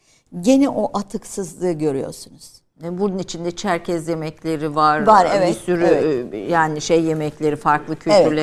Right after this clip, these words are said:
Speaker 1: Evet,
Speaker 2: ait.
Speaker 1: evet.
Speaker 2: Mesela Nogay çayı diye bir şeyden
Speaker 1: Evet,
Speaker 2: sö-,
Speaker 1: Nogay çayı
Speaker 2: nedir
Speaker 1: şöyle bir şey.
Speaker 2: Nogay çayı hocam?
Speaker 1: Nogay çayı, hmm, düşünebiliyor musunuz? Bir süt, koyu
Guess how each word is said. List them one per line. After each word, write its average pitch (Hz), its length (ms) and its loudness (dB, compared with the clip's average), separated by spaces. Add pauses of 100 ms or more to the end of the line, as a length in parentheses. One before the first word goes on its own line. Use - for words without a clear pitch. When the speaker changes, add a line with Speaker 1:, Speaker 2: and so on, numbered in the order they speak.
Speaker 1:
Evet, 131 100 -2
Speaker 2:
ait. 151 480 0
Speaker 1:
evet. 90 220 -14
Speaker 2:
Mesela 185 280 -4
Nogay 240 480 2
çayı 214 320 -2
diye 220 200 0
bir 208 60 -4
şeyden 220 460 -2
Speaker 1:
Evet, 214 260 -6 (100)
Speaker 2:
sö-, 180 80 -10
Speaker 1:
Nogay 294 400 2
çayı 262 320 0
Speaker 2:
nedir 208 100 -2
Speaker 1:
şöyle 233 320 4
bir 143 60 -6
şey. 214 80 -2
Speaker 2:
Nogay 180 340 0
çayı 190 160 -8
hocam? 226 220 -2
Speaker 1:
Nogay 302 280 -2
çayı, 247 400 -2 (160)
hmm, 202 920 -14
düşünebiliyor 294 680 -10
musunuz? - 300 -12 (140)
Bir 370 200 -8 (680)
süt, - 540 -2 (1500)
koyu 254 380 2